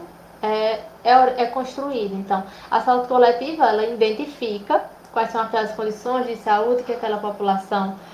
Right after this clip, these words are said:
foi construída, o que é que determina, o que é que lhe é possível, o que é que lhe está faltando de acesso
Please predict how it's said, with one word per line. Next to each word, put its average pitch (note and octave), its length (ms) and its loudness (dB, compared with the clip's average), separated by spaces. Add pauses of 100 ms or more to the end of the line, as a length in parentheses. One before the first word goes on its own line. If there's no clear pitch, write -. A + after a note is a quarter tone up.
(120)
foi G#3+ 160 2
construída, G#3 1080 -2 (200)
o A#3+ 40 -12
que C4 80 0
é A#3+ 80 2
que B3 120 -4
determina, G#3+ 960 0
o B3 60 0
que B3 80 0
é B3+ 80 4
que B3+ 140 -4
lhe A#3 180 0
é A3 100 0
possível, G#3 760 -4
o G#3+ 40 -4
que - 60 -4
é C4 60 0
que C4+ 120 -8
lhe B3 80 -6
está - 200 0
faltando B3+ 560 -4
de G#3+ 100 -2
acesso A#3 800 -2